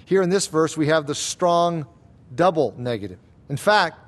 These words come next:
the double negative, that double negative occurs six times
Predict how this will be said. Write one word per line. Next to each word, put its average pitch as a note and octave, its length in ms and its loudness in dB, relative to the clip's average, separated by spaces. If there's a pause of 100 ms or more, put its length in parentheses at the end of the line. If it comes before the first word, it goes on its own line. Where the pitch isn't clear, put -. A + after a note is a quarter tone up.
(560)
the D3 100 -4
double G#3+ 360 4
negative, E3 500 0
that F3+ 340 0
double G#3 240 2
negative E3+ 420 -2 (180)
occurs D#3+ 560 -2 (140)
six - 640 -4
times C3+ 960 -6